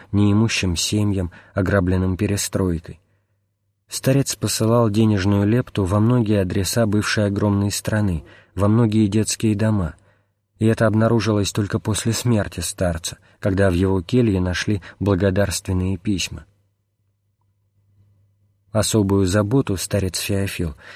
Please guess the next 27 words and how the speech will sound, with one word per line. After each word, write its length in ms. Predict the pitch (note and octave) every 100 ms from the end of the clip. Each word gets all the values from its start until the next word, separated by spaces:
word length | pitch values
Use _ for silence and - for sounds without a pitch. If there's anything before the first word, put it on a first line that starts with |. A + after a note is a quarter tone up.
| -
имел 280 | G#2 A2 B2+
о 80 | A#2
тех, 280 | - B2+ -
кого 280 | G#2+ G#2
в 60 | F#2+
народе 380 | F#2+ G#2 A#2+ G#2
называют 520 | G2 F2+ G2+ G#2+ G2+
бесноватыми. 840 | F#2 F#2+ A2 A2 G#2 E2+ F2 D#2+ - _ _ _ _ _
Множество 480 | G#2 G#2+ G2 G2 G#2
таких 340 | F#2 G2 G2+ F#2+
людей 380 | G#2+ A2+ C3+ A#2
приходило 580 | G#2 F#2 G#2+ G2+ G#2+
в 100 | F#2+
Китаевскую 720 | - G#2 G#2 F#2+ F2+ - G2+ F#2
пустынь 440 | - B2+ - G2+
на 160 | F#2+ G2+
молебны 480 | A2 A#2 G2+ F2
к 60 | E2+
старцу, 540 | - G#2 F2 E2 - - _ _ _ _
и 100 | A2
он 220 | A2+ A#2
принимал 520 | - G#2+ G#2+ A2 B2
всех, 380 | G#2+ - D#2+ - - -
заботился 720 | F#2+ G2+ F#2+ A2 G#2 F#2+ -
о 80 | F#2+
них, 260 | F2+ F2 - -
молился. 600 | G#2+ G#2 G2+ F#2 E2 -